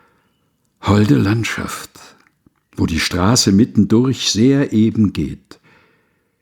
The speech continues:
wo der Mond aufsteigt, der blasse, wenn der Abendwind entsteht, wo die Natur sehr einfältig, wo die Berg erhaben stehen,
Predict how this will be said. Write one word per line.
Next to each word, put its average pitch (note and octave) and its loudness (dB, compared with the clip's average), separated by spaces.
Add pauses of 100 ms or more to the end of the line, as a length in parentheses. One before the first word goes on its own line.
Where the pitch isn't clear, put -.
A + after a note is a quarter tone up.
(120)
wo G#2+ -4
der G2+ 2
Mond D3 2
aufsteigt, - -4
der - -2
blasse, E2 -2 (600)
wenn - 0
der F#2+ -2
Abendwind F#2+ 2
entsteht, E2+ -2 (1200)
wo G2 2
die G#2 4
Natur D#3 4
sehr B2 0
einfältig, - -4 (920)
wo E2 -4
die F2 -2
Berg A2 -2 (120)
erhaben F#2+ 0
stehen, F2+ 0